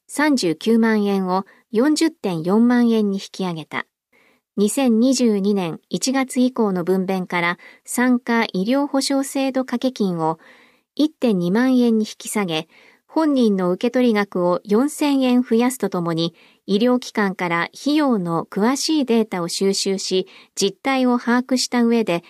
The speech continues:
増額に向けて検討することとしている。一方、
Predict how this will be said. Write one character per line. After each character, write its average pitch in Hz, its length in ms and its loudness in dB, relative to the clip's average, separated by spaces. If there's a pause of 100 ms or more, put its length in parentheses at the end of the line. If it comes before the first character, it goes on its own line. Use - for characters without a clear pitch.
(160)
増 240 220 2
額 277 240 0
に 254 80 4
向 233 100 6
け 226 140 -2
て 220 120 -2
検 214 320 -2
討 202 140 -2
す - 100 -8
る 202 120 -2
こ 202 100 -6
と 196 140 -6
と 165 100 -8
し - 140 -8
て 160 80 -12
い 135 120 -12
る。 123 200 -10 (1040)
一 202 120 0 (120)
方、 190 320 -2